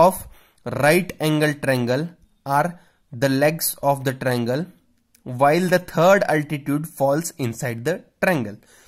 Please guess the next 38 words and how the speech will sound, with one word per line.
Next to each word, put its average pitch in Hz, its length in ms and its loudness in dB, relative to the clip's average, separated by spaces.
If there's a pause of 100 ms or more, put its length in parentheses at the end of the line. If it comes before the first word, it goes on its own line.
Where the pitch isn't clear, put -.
(160)
तो 180 60 0
देखिए 202 360 0 (380)
ये 156 300 0
जो 180 160 0
है 180 160 0
उसके, 190 260 -4 (1000)
ये 139 200 -2
वाला 131 220 2
आप 123 160 -2
देख 135 140 -2
सक 147 160 -8
रहे 165 120 -2
हैं, 202 100 -10 (220)
ये 147 60 -2
उसके 156 260 0
लेग्स 147 460 0
हैं 107 120 -6 (220)
और 127 140 -4
जो 156 200 0 (160)
थर्ड 180 280 4
अल्टीट्यूड 180 520 0
होगा 180 260 2 (320)
वो 131 240 -2
उसका 170 320 -2 (540)
इनसाइड 135 400 0
में 185 180 -2 (260)
लाई 123 200 0
करेगा। 104 360 -8 (260)
तो 143 60 -10
देखिए 160 240 0
this 165 260 -2
is 170 80 -6 (100)
first 165 320 0
altitude, 170 460 -2 (380)
this 131 220 -6
is 170 200 -4
second 135 320 -2
altitude 110 460 -8